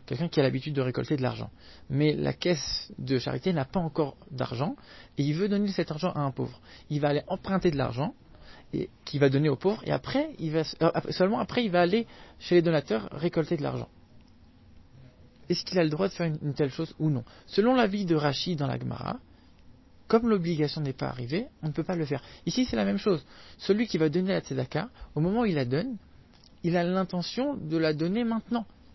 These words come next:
alors que l'argent a déjà été donné. Donc, on ne peut pas, euh, donner l'argent alors que le, celui qui, celui qui va donner la tzedaka, il n'a pas encore fait le vœu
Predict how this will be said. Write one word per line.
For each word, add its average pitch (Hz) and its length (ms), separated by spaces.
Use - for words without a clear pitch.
alors 190 240
que 190 120
l'argent 180 260
a 190 120
déjà 180 260
été 175 180
donné. 156 320
Donc, 156 340
on 151 140
ne 151 40
peut 151 160
pas, 214 300
euh, - 180
donner 160 240
l'argent 160 420
alors 156 280
que 165 100
le, 151 160
celui 175 280
qui, 160 380
celui 160 180
qui - 100
va 147 140
donner 175 400
la 175 100
tzedaka, 156 400
il - 40
n'a 147 60
pas 196 120
encore 180 260
fait - 120
le 151 140
vœu 147 360